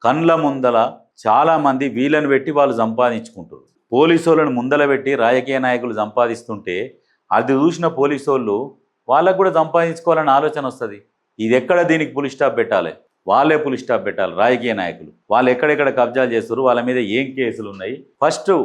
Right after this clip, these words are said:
వాటిని ఫుల్ స్టాప్ పెడితే ఇవి, ఇవన్నీ తగ్గిపోతాయి. వాళ్ళను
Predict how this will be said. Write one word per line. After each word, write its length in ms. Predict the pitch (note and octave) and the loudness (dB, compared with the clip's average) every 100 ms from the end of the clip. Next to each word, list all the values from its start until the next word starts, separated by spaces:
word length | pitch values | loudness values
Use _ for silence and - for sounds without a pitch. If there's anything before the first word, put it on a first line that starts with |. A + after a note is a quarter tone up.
| - - G#2+ G2 | -2 -14 -16 -4
వాటిని 400 | A2 C3+ D3 D#3+ C3 | 2 4 4 0 -2
ఫుల్ 180 | C#3 D3 | -4 -4
స్టాప్ 280 | - D3 A#2+ | 0 0 2
పెడితే 260 | A2+ A2+ F3+ | -2 -2 -6
ఇవి, 260 | D#3 C#3+ D3 | -6 -6 -6
ఇవన్నీ 300 | D3 C#3+ D3+ E3 | -4 -2 -2 -2
తగ్గిపోతాయి. 560 | D3 C#3+ D3 B2 E2+ - _ - | -2 -2 -2 -2 -4 -12 _ -2
వాళ్ళను 300 | C3 D3+ | 0 2